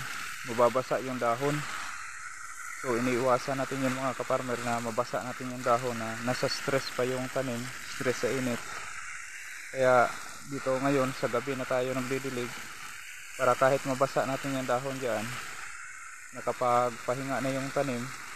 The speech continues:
nasa relax na kalagayan na siya. So,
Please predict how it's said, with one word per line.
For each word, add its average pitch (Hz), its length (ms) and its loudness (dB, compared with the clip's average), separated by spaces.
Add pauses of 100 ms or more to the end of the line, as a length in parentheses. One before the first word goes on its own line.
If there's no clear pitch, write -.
(120)
nasa 123 400 -2
relax 127 400 2
na 131 480 2 (1040)
kalagayan 127 560 4
na 123 80 -2
siya. 117 320 -2
So, 123 80 0